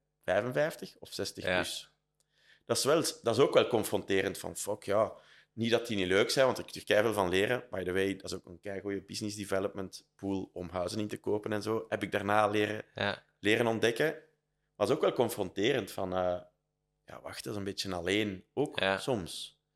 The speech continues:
Speaker 1: Hè, dus, ehm, dat is wel de why, maar die why, of die, die vaststelling van: "Oké, ik ben heel dicht bij dat doel geraakt", confronteert je ook met:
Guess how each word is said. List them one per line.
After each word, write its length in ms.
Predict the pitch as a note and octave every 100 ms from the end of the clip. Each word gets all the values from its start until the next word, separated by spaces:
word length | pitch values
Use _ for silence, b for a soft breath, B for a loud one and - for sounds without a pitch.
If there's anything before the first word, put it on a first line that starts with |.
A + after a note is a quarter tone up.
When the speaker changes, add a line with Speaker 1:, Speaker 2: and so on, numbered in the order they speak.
| _ _ _ _
Speaker 1:
Hè, 160 | A#2+
dus, 280 | C3+ G2+ -
ehm, 380 | - F2+ F2+ E2+ E2 _ _ _ _
dat 180 | - A2
is 100 | -
wel 220 | A#2+ D#3+
de 80 | A2
why, 380 | F#2 G2 B2+ G#3
maar 120 | C3
die 140 | G2 F#2+
why, 360 | F#2+ A2+ D3 -
of 160 | - G2
die, 240 | G#2+ G2+ -
die 440 | G2 F#2+ F#2+ - _ _ _
vaststelling 540 | - D#3+ - F#3+ E3+
van: 120 | B2 G#2
"Oké, 140 | A#2
ik 140 | B2+ F#2+
ben 120 | E2+
heel 460 | F2+ D3 E3 G2
dicht 300 | F#2 F#3 -
bij 120 | A2+ A2+
dat 200 | G#2 G#2
doel 200 | G2 F#2+
geraakt", 600 | F2+ F#2 C3+ - - b b b
confronteert 600 | B2+ A#2+ A2+ G2+ A2 G#2+
je 100 | F#2+
ook 120 | A#2
met: 300 | D#3 E3 -